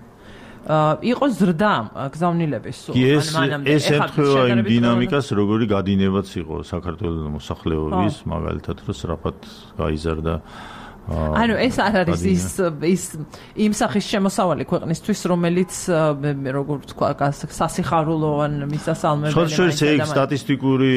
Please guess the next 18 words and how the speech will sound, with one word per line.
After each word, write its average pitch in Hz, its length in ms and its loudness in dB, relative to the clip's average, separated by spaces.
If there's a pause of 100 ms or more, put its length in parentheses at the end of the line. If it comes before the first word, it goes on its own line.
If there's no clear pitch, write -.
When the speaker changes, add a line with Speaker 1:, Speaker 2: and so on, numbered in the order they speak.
(260)
Speaker 2:
ის 104 180 -6
არის, - 160 2
Speaker 1:
ნახევარი 185 340 2
Speaker 2:
რომ 104 100 2
Speaker 1:
წუთი 90 220 2
Speaker 2:
აი, - 60 -6
Speaker 1:
დაგვრჩა 98 400 2
სულ. 117 240 0
Speaker 2:
მთლიანში 123 280 2
შიგა 110 200 4
პროდუქტში 98 580 0 (580)
ეს 98 220 0
აისახება, 92 680 0
როგორც, 85 380 -2 (240)
ა, 85 140 -4 (140)
თქვათ, 78 360 -6 (560)
ეკონომიკის 87 600 -2
ნაწილი, 95 520 0